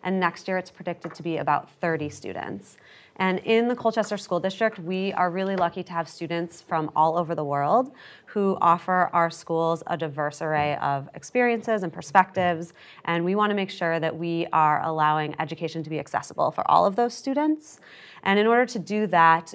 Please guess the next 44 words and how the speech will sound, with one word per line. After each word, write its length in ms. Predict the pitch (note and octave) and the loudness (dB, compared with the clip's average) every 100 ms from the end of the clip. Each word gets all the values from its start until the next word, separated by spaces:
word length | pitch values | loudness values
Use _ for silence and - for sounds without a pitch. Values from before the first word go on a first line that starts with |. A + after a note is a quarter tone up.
| - | -12
using 420 | E3+ F#3+ F#3+ G3 | -6 -2 0 -2
an 40 | |
English 360 | - F3+ F3+ F3 | 0 -2 -2 -2
language 420 | F3 E3 D#3+ D#3+ | -2 0 -2 -4
teacher 680 | - A#3 - F3+ D#3 D#3 E3+ - - - | -10 -8 -2 2 4 4 0 -6 -12 -8
is 100 | F#3 | -4
someone 180 | A3 | -2
who 120 | G#3 G#3 | -2 -4
can 120 | F#3+ | -6
support 380 | F3 - A3 G#3+ | -6 0 0 2
those 180 | G#3 | 0
students, 440 | G3 - G3 F#3+ F#3+ | 0 -2 0 0 -2
but 160 | F3 - | -4 0
also 300 | D#3+ F3 F#3+ | -2 -2 -6
support 600 | - D#3 - F3 E3+ - | -8 -12 -2 0 0 -2
our 320 | E3+ D#3+ D#3 D3+ | -2 0 0 -4
teachers 600 | - A3+ - B3 B3+ B3 | -8 -8 -2 2 2 -2
to 100 | - | -8
help 400 | F3 - E3+ E3 | -10 0 0 0
those 240 | D#3+ E3 D#3+ | -2 -2 -2
students 340 | - D#3 D3 - | -6 -4 -4 -2
access 320 | C3+ - E3+ | -2 -2 -8
their 140 | - - | -6 -6
education 420 | - - - - | -8 -12 -12 -8
better. 380 | - - - - - - - - | -6 -4 -6 -6 -18 -20 -20 -20
So 520 | - - G#3 F#3+ F#3 F#3 | -14 4 6 8 6 4
we 280 | F3+ G#3 | -2 0
need 260 | G3+ G#3+ A#3 | 0 2 2
to 140 | C4+ - | 0 -2
increase 280 | G3 G3 - | -2 -4 -2
access 400 | C#3+ - F#3 - | -2 0 -4 -2
for 120 | F#3+ | -2
those 180 | F#3 F3+ | 0 -2
students 460 | - F#3 F#3 F#3 | -2 -2 0 -2
by 200 | - D#3+ | 2 2
providing 400 | D#3 E3 D#3+ D#3 | 2 0 0 0
a 60 | D#3+ | -4
full-time 400 | - E3 - D#3+ | -4 -4 -2 -6
teacher, 420 | D#3 D#3+ - F3+ E3+ | -6 -6 0 0 0
especially 560 | - E3+ D#3 F3+ F3 | 0 2 2 0 0
as 220 | E3+ D#3+ C#3 | 2 -2 -2
the 80 | |
caseload 440 | D#3 E3 D3+ E3 D#3 | -8 -8 -6 -4 -4
is 160 | D3+ | -4